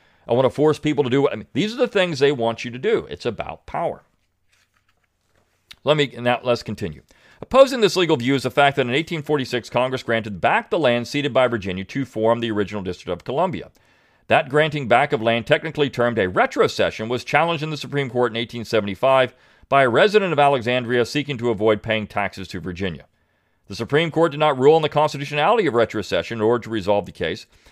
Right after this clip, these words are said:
but left the retrocession in place. In other words, they didn't think it was really their business. So they're just gonna leave it in place. President William Taft believed retrocession was unconstitutional, wanted in nineteen oh nine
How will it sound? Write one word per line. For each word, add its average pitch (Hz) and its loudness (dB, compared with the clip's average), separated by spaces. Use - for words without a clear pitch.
but 151 0
left 190 2
the 190 -2
retrocession 151 2
in 117 -6
place. 180 -4
In 147 0
other 180 6
words, 110 4
they 123 2
didn't 139 0
think 127 0
it 120 -4
was 104 -4
really 110 4
their 95 2
business. - 0
So 107 0
they're 107 0
just 107 -10
gonna 107 -4
leave 98 -4
it 71 -10
in - -18
place. - -8
President 196 6
William 156 2
Taft 160 2
believed 139 0
retrocession 127 0
was 98 -4
unconstitutional, 120 -2
wanted 185 0
in 123 0
nineteen 107 -2
oh 78 -6
nine 69 -14